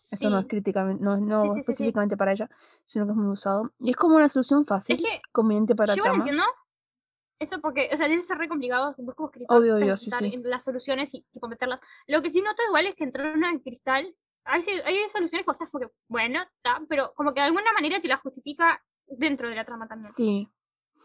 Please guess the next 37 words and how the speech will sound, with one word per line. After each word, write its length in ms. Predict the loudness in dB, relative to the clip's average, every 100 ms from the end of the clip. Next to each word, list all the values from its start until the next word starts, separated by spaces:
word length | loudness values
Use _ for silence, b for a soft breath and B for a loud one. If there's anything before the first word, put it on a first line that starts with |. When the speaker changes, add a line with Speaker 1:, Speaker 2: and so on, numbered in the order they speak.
| b b -2
Speaker 2:
Entonces, 260 | 0 2
bueno, 180 | 2 0
sí, 140 | 0 -2
salieron 300 | 0 2 0
de 60 |
la 100 | 2
nada, 180 | 2 2 -2 -10 _ _ _ _ _
pero 180 | 0 0
tienen 200 | 0 0
una 100 | 0
justificación. 600 | -2 -8 -14 -18 -10 -8 -4
No 100 | -2
me 120 | 0
lo 120 | 0
creo 180 | -2 -2
tanto, 340 | -2 -2 -8 -10
pero 180 | -12 -16 _ _ _ _
por 140 | -10 -8
lo 120 | -8
menos, 300 | -8 -10 -10
tipo, 160 | -8 -2
me 60 |
Speaker 1:
Claro. 140 | 0 0
Speaker 2:
mostrás 260 | 2 0
que 60 | 2
los 120 | 0
personajes 440 | 0 0 0 0 0
pensaron 440 | 0 2 0 0
en 120 | -4 -8
hacer 200 | -8 -12
esto. 220 | -10 -4
Acá 160 | 2
es 40 | 2
como 180 | 2 -2
que 160 | -8 _ _ _
mágicamente, 640 | -8 -6 -6 -6 -4 -6 -4
uy, 220 | -8 -8